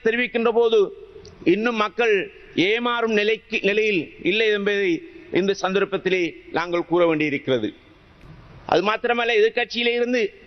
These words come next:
இன்று காலை வரை நான் அவதானித்த போது பல்வேறு குற்றச்சாட்டுகள்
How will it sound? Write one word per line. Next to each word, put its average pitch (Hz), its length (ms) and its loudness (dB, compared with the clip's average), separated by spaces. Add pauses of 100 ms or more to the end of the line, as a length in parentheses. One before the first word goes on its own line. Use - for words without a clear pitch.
(460)
இன்று 208 260 2
காலை 226 300 0
வரை 240 200 0
நான் 226 200 -2
அவதானித்த 226 500 -2
போது 233 420 0 (640)
பல்வேறு 240 360 2
குற்றச்சாட்டுகள் 220 840 0